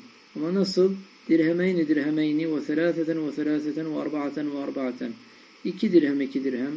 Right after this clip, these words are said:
üç, üç, dört, dört, iki, iki, üç, üç, dört, dört paylaşın dersin. وَلَوْ أَفْرَدْتَ لَمْ يَكُنْ لَهُ مَعْنًا. Eğer bunu müfred olarak yani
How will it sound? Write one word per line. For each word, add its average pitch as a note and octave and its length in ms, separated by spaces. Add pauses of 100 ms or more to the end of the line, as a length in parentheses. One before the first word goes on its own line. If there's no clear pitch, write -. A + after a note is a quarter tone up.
(120)
üç, - 200
üç, D3+ 360
dört, E3+ 300
dört, C3 180 (140)
iki, F#3+ 260
iki, D#3 220
üç, G3+ 220
üç, - 240
dört, F#3+ 240
dört G3 220
paylaşın D#3+ 480
dersin. A#2+ 320 (880)
وَلَوْ E3 380
أَفْرَدْتَ A#3+ 460
لَمْ G#3+ 340 (120)
يَكُنْ D#3 280
لَهُ D3 220
مَعْنًا. B2 360 (840)
Eğer E3 420 (420)
bunu E3+ 200
müfred D#3+ 380
olarak D3 340
yani D#3+ 360